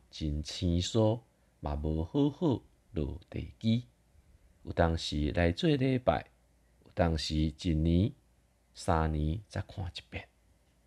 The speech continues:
上好的就是有根基的基督徒，而且会当认同教会伫迄个所在有归属、有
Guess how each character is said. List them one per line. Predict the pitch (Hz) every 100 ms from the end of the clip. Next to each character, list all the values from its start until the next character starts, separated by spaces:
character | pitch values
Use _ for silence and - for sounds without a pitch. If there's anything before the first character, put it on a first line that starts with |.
| _ _ _ _ _
上 | - 139 123
好 | 131 262 208
的 | 95
就 | - 82
是 | - - - -
有 | 92 -
根 | 113 110 120
基 | 123 165 165 165 -
的 |
基 | - 85
督 | 85 82 -
徒， | 82 78 80 - _ _ -
而 | 80
且 | - 117
会 | - -
当 | - 117 98
认 | 80 80 69 69
同 | 76 73 -
教 | - 175 113
会 | - 98 90 107 - _ _
伫 | -
迄 | 82
个 | 110
所 | - 113 104
在 | 101 90 82 - _ _
有 | 76 -
归 | - 113 117
属、 | - 110 95 - _ _ -
有 | 71